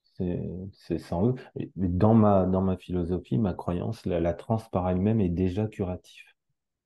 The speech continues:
Et c'est pour ça que maintenant, je commence aussi à m'intéresser à tout ce qui va être transe, euh, en mouvement. Parce que je suis persuadé que si on, on revient un peu à,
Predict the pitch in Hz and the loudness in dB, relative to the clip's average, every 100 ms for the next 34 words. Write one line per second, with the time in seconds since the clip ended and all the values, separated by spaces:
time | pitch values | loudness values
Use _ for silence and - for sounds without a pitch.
0 | _ _ _ - 78 - - 82 113 107 | _ _ _ -8 -8 -8 -10 -4 -2 -2
1 | 101 92 - 113 110 - 95 98 - 95 | 0 -2 -2 -4 -2 0 0 0 -2 -4
2 | - 101 87 - 92 90 - 104 - 92 | 0 2 0 -2 -2 -2 -2 -4 -4 -10
3 | - 87 80 - - 104 101 - 95 80 | -4 -2 -2 -4 -4 -2 -2 -4 -4 -2
4 | 78 78 - _ _ 90 90 95 104 104 | -2 -6 -10 _ _ 2 4 6 6 4
5 | 113 139 - _ _ _ _ _ - 87 | 4 0 -8 _ _ _ _ _ -4 -2
6 | 80 82 - _ _ _ _ - 117 - | -2 -4 -6 _ _ _ _ -2 -2 2
7 | 107 101 113 120 101 - - 95 90 87 | 4 6 6 4 -2 -2 -2 0 -2 -6
8 | 123 - - - - - _ - - 90 | -8 -12 -14 -16 -16 -20 _ -20 -18 -2
9 | 87 90 101 104 113 107 95 - 107 104 | 2 4 6 6 6 4 2 2 4 4
10 | 82 80 | 2 -4